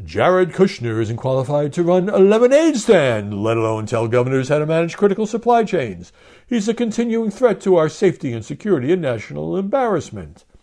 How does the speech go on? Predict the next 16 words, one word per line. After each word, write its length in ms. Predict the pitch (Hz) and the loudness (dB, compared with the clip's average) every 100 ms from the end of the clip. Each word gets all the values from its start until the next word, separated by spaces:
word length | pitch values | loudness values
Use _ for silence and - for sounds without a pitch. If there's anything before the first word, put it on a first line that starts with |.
| _ _ _ _ | _ _ _ _
Chris 220 | - 139 | -10 -6
Hayes, 360 | 147 180 113 85 | 0 0 0 -4
"Our 280 | 120 220 226 | 0 2 0
stockpile? 560 | - 101 - 90 113 156 | -2 -8 -6 -4 -2 -2
I 60 | |
mean, 360 | 113 131 139 101 | -2 -6 -6 -6
our 460 | 98 135 185 180 69 - | 0 2 2 0 -4 -10
is 220 | 127 117 | -6 -6
the 80 | 113 | -6
citizens 380 | - 143 151 156 | -6 -6 -4 -2
of 40 | |
the 60 | 170 | 0
United 280 | 190 233 240 | 2 2 2
States, 320 | 294 294 - | 0 -2 -4
right? 280 | 113 127 190 | -4 0 2
Or 380 | 147 123 117 | 4 2 0